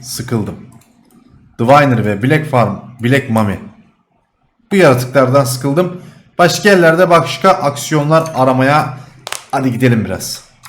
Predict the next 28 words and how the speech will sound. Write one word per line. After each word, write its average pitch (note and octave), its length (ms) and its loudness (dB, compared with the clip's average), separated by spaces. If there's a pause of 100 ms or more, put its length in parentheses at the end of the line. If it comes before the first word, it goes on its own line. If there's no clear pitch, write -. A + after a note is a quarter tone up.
(340)
Vallahi B2+ 360 0
dolanıyordum D3+ 520 2
öyle C#3 200 4
Death C3+ 260 2
Valley'de, C3+ 300 2
S C3 240 0
C'lerimi C#3+ 400 -2
bastım. A#2+ 340 0
Başka B2+ 240 0
yaratıklar B2+ 460 -2
keseceğim C#3+ 380 -2
derken E3 340 0
baktım C3+ 280 0
Silver D3 340 -4
var. A2 180 2
Musallat C3 520 0
Silver'ı D3 320 -4
topluyor. D3+ 560 0
Musallat, B2+ 540 2
üzgünüm. C3+ 480 0
Bu B2 120 -4
konu C3 200 2
hakkında C#3 320 0
sana C3+ 160 -2
hiçbir B2+ 200 -4
şekilde D3+ 300 0
yardımcı C3+ 440 4
olamam. C#3+ 420 2